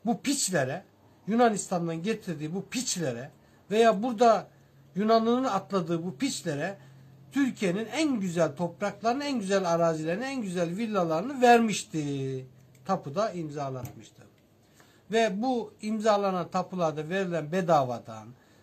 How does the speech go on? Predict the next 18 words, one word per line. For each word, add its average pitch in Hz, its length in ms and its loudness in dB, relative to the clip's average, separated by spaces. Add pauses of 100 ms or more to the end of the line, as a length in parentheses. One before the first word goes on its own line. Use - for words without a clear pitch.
(160)
bu 151 220 -6
benim 165 240 -2
milletimin, 156 800 -8 (1160)
ecdadımın 127 760 -4 (1080)
alın 160 340 -2
terini 113 500 -12 (680)
peşkeş 170 500 -6
çeken 113 400 -14 (400)
kutsal 180 480 -6
kase 147 380 -8
çocuğu 117 360 -10
Kızıl 156 280 -8
Sultan 120 440 -14 (240)
Kamal 123 460 -8 (1120)
bu 156 160 -10
piçlere 127 640 -8 (520)
imzalattığı 139 800 -6
tapuda 131 460 -10